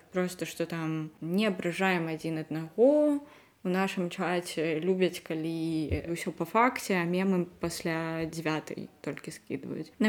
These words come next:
нешта такое. Як зрабіць так, каб не было пекла? Гэта ўвогуле пра суполку,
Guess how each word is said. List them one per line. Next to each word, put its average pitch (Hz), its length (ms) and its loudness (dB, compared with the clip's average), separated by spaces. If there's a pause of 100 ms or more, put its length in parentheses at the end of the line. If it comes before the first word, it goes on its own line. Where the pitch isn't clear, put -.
нешта 208 320 4
такое. 269 560 4 (240)
Як 208 320 2
зрабіць 202 400 2
так, 196 160 4
каб 202 160 -2
не 196 160 2
было 196 240 4
пекла? 208 640 0 (160)
Гэта 208 240 6
ўвогуле 202 480 10
пра 196 160 -4
суполку, 185 640 2